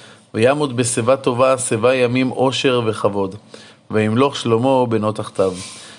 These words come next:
ודברי דוד המלך הראשונים והאחרונים הינם כתובים על דברי שמואל הרועה, ועל דברי נתן הנביא, ועל דברי גד החוזה. עם כל מלכותו וגבורתו והעיתים, כלומר, ואירועי הזמן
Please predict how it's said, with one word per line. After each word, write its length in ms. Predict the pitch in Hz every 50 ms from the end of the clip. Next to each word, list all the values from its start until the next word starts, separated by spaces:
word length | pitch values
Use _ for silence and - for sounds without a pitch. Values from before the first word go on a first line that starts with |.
| - _ -
ודברי 360 | 113 113 120 123 143 175 190
דוד 380 | 165 160 151 - 156 180 165 151 143
המלך 460 | 135 139 143 151 156 156 151 - 143
הראשונים 500 | 131 127 120 113 123 120 135 147 143 135
והאחרונים 560 | 131 123 113 - 120 117 117 120 135 143 139
הינם 220 | 127 123 123 127
כתובים 500 | 120 - 127 120 - 123 113 131 147 151
על 100 | 147 135 117
דברי 260 | 117 104 123 139 143
שמואל 400 | - 143 123 117 117 127 135 139
הרועה, 340 | 127 113 110 117 131 151 160 156 - - - - - - - 117
ועל 140 | 117 120
דברי 320 | 120 120 123 120 135 151 160
נתן 320 | 156 139 - 160 160 156
הנביא, 360 | 156 143 135 131 127 160 165
ועל 120 | 151 147 131
דברי 260 | 120 123 117 127 139
גד 180 | 131 127 135 131
החוזה. 400 | 135 120 - 123 110 101 104 101 95 98 - - - - - - - _ _ -
עם 160 | 107 110 104
כל 280 | - - 143 151 151
מלכותו 480 | 147 147 139 123 117 - 123 113 - 135
וגבורתו 760 | 139 131 117 110 113 117 117 113 113 - 135 131 127 123 123 110
והעיתים, 600 | 110 107 110 110 110 113 101 107 - 131 127 123
כלומר, 300 | 110 - 113 110 107 107 101
ואירועי 420 | 107 110 101 98 104 110 117 127 123
הזמן 420 | 117 107 110 117 120 123 127